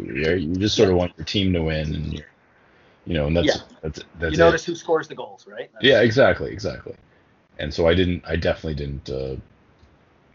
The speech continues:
Speaker 1: I don't remember him, even though I probably did see him play, 'cause probably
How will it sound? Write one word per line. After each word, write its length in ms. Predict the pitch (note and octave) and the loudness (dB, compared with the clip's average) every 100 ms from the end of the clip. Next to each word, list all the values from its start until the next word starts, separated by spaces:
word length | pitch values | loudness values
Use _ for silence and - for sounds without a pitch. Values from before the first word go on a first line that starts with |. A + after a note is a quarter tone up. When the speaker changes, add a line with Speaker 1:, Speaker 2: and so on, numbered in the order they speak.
| _ _ _ _ _ - - _ _ - | _ _ _ _ _ -20 -20 _ _ -2
Speaker 1:
I 80 | F2+ | 2
don't 180 | G2+ F2 | 2 0
remember 380 | E2+ D#2 C#2+ D2 | -2 -2 -4 -6
him, 180 | B1+ - _ _ _ | -8 -16 _ _ _
even 160 | F#2 F2+ | -2 0
though 100 | D2+ | 0
I 60 | D#2+ | -4
probably 720 | - G2+ F#2+ F2+ E2+ D#2+ E2 _ F2 | -2 4 4 4 0 -2 -8 _ -8
did 200 | D#2 D#2 | -6 -6
see 160 | E2 | -8
him 120 | C#2+ D2 | -8 -6
play, 340 | F2+ D2+ C2+ | -2 -2 -4
'cause 200 | E2+ - E2 D#2+ | -10 -12 -12 -10
probably 480 | D#2+ D2 C2 C2+ | -4 -4 -4 -10